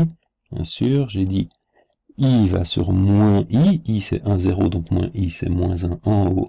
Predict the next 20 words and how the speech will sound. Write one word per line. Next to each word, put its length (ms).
zéro, 440
tandis 280
que 120
J 220
reste 380
sur 220
lui-même, 500
zéro, 460
un. 80
Donc 120
ça 100
c'est 180
pas 120
très 240
compliqué. 500
Alors 220
ce 80
qu'on 120
peut 140
encore 560